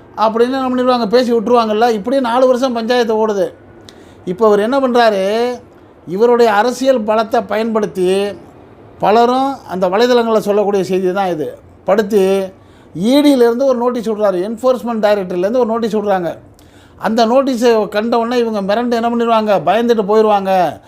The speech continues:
அப்போ ஈ டியை வச்சு மிரட்டி அந்த இடத்த நம்ம கைப்பற்றிடலாங்கிறது குணசேகரனுடைய நோக்கம் அப்படின்னு சொல்லி அந்த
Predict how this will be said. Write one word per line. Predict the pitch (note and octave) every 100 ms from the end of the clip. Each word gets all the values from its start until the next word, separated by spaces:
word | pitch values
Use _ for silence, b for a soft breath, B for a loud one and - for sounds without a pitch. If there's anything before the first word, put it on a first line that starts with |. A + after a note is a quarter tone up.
| b b
அப்போ | F#3+ G3+
ஈ | A3 C4
டியை | C4 A#3+
வச்சு | G#3+ B3
மிரட்டி | G#3 G#3+ G3+ B3
அந்த | D4 A#3+ G#3+
இடத்த | A3+ B3
நம்ம | A#3 G#3+
கைப்பற்றிடலாங்கிறது | G3 A3 G#3+ G3+ G3+ G3 F#3+ F#3 A#3 C4 F3+ B B -
குணசேகரனுடைய | F#3+ B3+ A#3 B3 A3 G3+ G#3 A#3
நோக்கம் | G3 G#3+ G#3+ G#3 G3
அப்படின்னு | E3+ F3 E3+
சொல்லி | D3 E3+ B3+ B3+ C#3 B B
அந்த | - G3+ A3